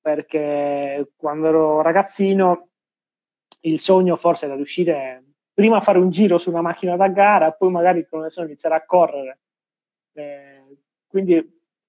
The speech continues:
altri sogni ora è difficile farmi perché i sogni erano quelli, erano quelli di riuscire un giorno ad avere anch'io la tuta e il casco,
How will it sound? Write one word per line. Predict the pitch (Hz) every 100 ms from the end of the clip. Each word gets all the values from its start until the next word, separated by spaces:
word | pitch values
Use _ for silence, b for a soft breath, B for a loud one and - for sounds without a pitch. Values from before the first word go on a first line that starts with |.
| -
altri | 165 180 196
sogni | 196 226 226 208 190
ora | 202 185
è | 170
difficile | 160 170 233 - 160
farmi | 160 214 180
perché | 151 143 160
i | 151 151
sogni | 190 175
erano | 147 143 -
quelli, | 175 160 131
erano | 139 143 143
quelli | 151 151
di |
riuscire | 156 - 160 156 151 147 147 143 143 147
un | 165
giorno | 165 165 160
ad | 151
avere | 151 151 151
anch'io | 151 170
la | 151 -
tuta | 175 156 147
e |
il | 147
casco, | 165 151 170 - 151 139